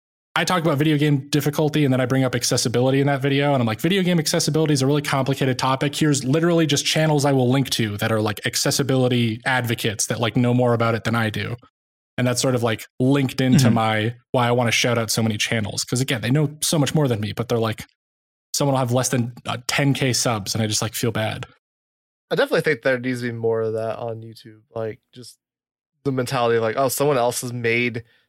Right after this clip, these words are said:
Speaker 3: this, this video on this subject much better." Like, you might, I'm not saying that you can't, like,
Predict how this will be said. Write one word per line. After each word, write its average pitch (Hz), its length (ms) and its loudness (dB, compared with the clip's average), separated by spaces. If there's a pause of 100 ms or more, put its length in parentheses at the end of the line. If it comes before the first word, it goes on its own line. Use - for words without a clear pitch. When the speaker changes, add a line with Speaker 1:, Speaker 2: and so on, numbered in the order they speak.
(100)
Speaker 3:
this, 127 240 -4 (300)
this 131 200 -2
video 123 540 0
on 123 180 2
this 123 140 -4
subject 127 580 -2 (140)
much 127 320 -4
better." 123 200 2
Like, 131 260 -2
you 160 200 0
might, 196 220 0 (360)
I'm 220 120 2
not 214 180 0
saying 190 220 0
that 156 100 2
you 160 100 0
can't, 165 220 -2
like, 127 280 -2